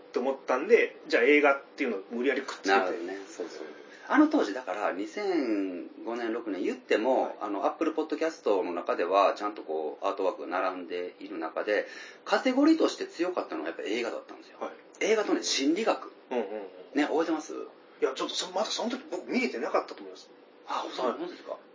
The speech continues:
Speaker 1: はい。
Speaker 2: iTunesの中になんかあるみたいな。
Speaker 1: はい。だからiTunesの存在すら知らなかったです。<laughs> 当時が。
Speaker 2: あー、でもそんな程度でしたよね、みんながね。うん。あ、アールエスエスをこう、
Speaker 1: はい。
Speaker 2: コピ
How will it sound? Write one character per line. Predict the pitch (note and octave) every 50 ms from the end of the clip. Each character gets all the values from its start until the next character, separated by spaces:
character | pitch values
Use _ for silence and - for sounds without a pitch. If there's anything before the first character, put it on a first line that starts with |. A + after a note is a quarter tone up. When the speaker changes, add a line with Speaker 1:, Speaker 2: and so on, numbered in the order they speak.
| - - -
Speaker 1:
は | D3 F3+
い。 | G3+
Speaker 2:
iTunes | G3+ G3 - - G#3+ G#3+ G#3 G3 E3+ C3+ G2+ F#2+
の | E2+ E2
中 | E2 F2+ F#2 - G#2
に | F#2+ E2 D2+
な | D#2 D#2
ん | D#2+
か | - D2+ D2+ D2+
あ | D#2 D#2
る | D#2 E2
み | D#2+ E2+ F2
た | - D2+
い | -
な。 | -
Speaker 1:
は | -
い。 |
だ | - D3+
か | -
ら | - F#3+
iTunes | A#3 A#3+ A#3+ - - B3 A#3+ G#3+ -
の | A#2+ -
存 | - - F#3+ F#3+
在 | F#3+ F#3+
す | - -
ら | A#2+
知 | - - C3+
ら | C#3
な | C#3 C3
か | A#2+
っ | A2 -
た | -
で | -
す。 | - - - -
<laughs> | - -
当 | - - - -
時 | - - A#2+
が。 | - - F#2+ G#2 A2 A2 A2+ A2+ A2+ A2+ A2+ A2 A2
Speaker 2:
あ |
ー、 | G#2+
で | A2
も | G2+ F#2+ -
そ | - - - G2
ん | G2 G#2 G#2+ A2 A#2
な | B2 B2 B2
程 | - - C#4+ D#4+ D#4+
度 | C#4+ A3+
で | A2+ -
し | -
た | - -
よ | F3+ F#2+
ね、 | A2+ C3+
み | A#2+ A2 A2
ん | A2 A2 A2+
な | A#2 A2 F#2
が | E2+ D#2
ね。 | D#2 D#2+ E2+ F2+ F#2+ G2 G2 - - - -
う | F#2+
ん。 | G2 G2+ G2 F#2+ F2 E2 D2+ C#2 - - - - - - - - - - - - - - - - - - - - - -
あ、 | D3+ E3 E3 E3 - -
ア | D#3+ G3 A3 A3+
ー | A3+
ル | A3 A3 G#3+
エ | G#3+ G#3
ス | - - - G3
エ | F#3+ F#3+
ス | F#3+ - - A#2 G#2+
を | F#2 D#2
こ | - - - F2 E2+ E2+ F2 E2+ -
う、 | -
Speaker 1:
は | D3+ -
い。 |
Speaker 2:
コ | -
ピ | -